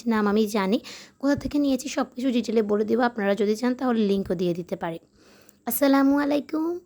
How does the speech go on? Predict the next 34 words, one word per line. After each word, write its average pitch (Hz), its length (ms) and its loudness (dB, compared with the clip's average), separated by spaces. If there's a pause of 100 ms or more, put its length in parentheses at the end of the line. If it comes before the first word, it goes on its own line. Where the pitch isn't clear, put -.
welcome 247 460 -2 (320)
back 277 140 0 (100)
to 311 80 -6
my 294 160 0 (100)
channel। 208 360 0 (1400)
শুরুতে 269 360 -2
এই 339 180 2
যে 339 200 2
সম-, 262 320 2
আমার 277 200 -2
সব 277 420 0
ঈদ 254 140 2
শপিং, 285 420 -6
এই 247 120 0
সব 240 200 -6 (120)
কিছুই 277 280 -4
আপনাদের 254 240 -2
সাথে 262 240 -2
একটুখানি 262 420 -4
শেয়ার 233 280 0
করছি। - 360 -6 (120)
খুব - 240 -16
বেশি 294 280 0
একটা 320 260 -2
শপিং 285 400 0
আমি 285 160 4
করিনি, 254 460 2 (540)
কারণ 247 560 2
এত 240 280 -4 (300)
<laughs> 254 340 4
বেশি 247 340 2
বাজেটও 240 380 0
ছিল 254 200 -4
না, 240 200 0